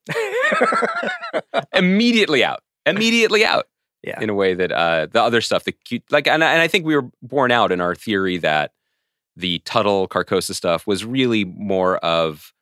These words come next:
Speaker 1: I met, you know, that I felt like Issa was giving things to the fans.
Speaker 2: Yeah.
Speaker 1: You know, like, this is, eh, which they did not <laughs> receive necessarily the way they were intended.
Speaker 2: Yeah. Uh, so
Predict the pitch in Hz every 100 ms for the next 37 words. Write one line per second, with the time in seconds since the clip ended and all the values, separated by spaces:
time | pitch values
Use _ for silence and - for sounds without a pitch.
0 | _ _ 101 95 92 90 - 90 73 87
1 | 90 98 78 78 - 80 73 - - _
2 | _ _ - 104 98 92 90 - 87 -
3 | - - - - 117 - - 71 80 82
4 | 90 95 - - 85 95 95 - - 104
5 | 101 127 113 - - 165 127 - - -
6 | _ 113 - 104 95 95 92 92 92 90
7 | 90 95 143 - - 170 147 - _ -
8 | 190 190 175 160 _ - - 220 202 208
9 | 220